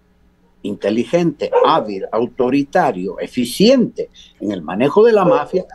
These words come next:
pues la maquinita funciona como, como una aceitada, ¿no? Eh, estas, mm, eh, mm, fíjese usted que al estar todas las funciones del Estado y, al, y en, dentro de cada corporación del Estado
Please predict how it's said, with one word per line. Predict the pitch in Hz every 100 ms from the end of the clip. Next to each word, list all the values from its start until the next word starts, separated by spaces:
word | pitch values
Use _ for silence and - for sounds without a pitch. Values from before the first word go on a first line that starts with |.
| - - -
pues | 180 160
la | 143
maquinita | 120 - 110 104 110 147 139
funciona | 185 185 - 113 123 131
como, | - 113 95 82 - _ _
como | - 110 101
una | 101 95
aceitada, | - 98 92 - 80 - - 98
¿no? | 135 185 - - - - -
Eh, | 185 190 202 - -
estas, | 240 262 - 190 170 - - _
mm, | 123 127 120 101 110
eh, | 123 - 117
mm, | 123 110 104
fíjese | - 196 185 196
usted | - 185 175
que | 151 117 - - - _ -
al | 104
estar | 226 - 208 180 -
todas | 247 294 233 185
las | 147 -
funciones | 143 - 160 156 139
del | 143 123
Estado | 117 - 80 - -
y, | 113 120
al, | 123 -
y | 127 135
en, | 131 135
dentro | 185 254 - 147
de | 110
cada | - 185 220 214 151 - _ _ _ _
corporación | 95 90 - 87 - - 139 185
del | 135 -
Estado | - - - 151 110 90